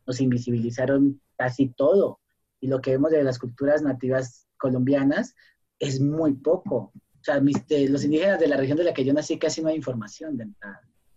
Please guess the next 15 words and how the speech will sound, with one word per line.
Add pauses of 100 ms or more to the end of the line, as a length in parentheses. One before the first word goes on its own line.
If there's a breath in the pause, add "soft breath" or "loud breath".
(220)
Entonces,
como
que
hay,
hay
un
montón
de
variantes, (280 soft breath)
las
comidas
también,
o
por
ejemplo,